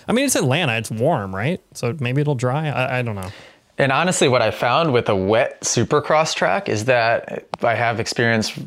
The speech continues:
Speaker 2: in doing that last year at Atlanta on the one twenty-five. I qualified top twenty on the one twenty-five, which that track was a huge disadvantage being on that bike. But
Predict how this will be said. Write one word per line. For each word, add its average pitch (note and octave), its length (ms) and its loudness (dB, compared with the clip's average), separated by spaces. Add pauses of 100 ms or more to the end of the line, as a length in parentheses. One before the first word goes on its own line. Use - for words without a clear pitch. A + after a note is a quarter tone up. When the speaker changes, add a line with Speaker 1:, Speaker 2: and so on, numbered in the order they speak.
(120)
Speaker 2:
in A#2 200 0
doing A#2+ 260 4
that A2 220 0
last G#2+ 340 -2
year G#2 120 2
at F#2+ 100 2
Atlanta F#2 340 0 (180)
on G#2+ 80 0
the G2+ 80 -2
one G#2 140 0
twenty-five. G2+ 680 -2 (920)
I A#2+ 160 2
qualified C3 960 2 (580)
top - 280 0
twenty C3+ 420 2
on A2 100 0
the A2 80 0
one A#2 160 2
twenty-five, A2 760 0
which - 320 -2
that C#3 180 0
track C#3+ 260 0
was B2+ 140 0
a B2+ 100 2
huge F3+ 640 2
disadvantage G#2+ 720 0
being A#2+ 260 2
on G2 160 0
that E2+ 200 -2
bike. F2 320 -2
But C3+ 360 0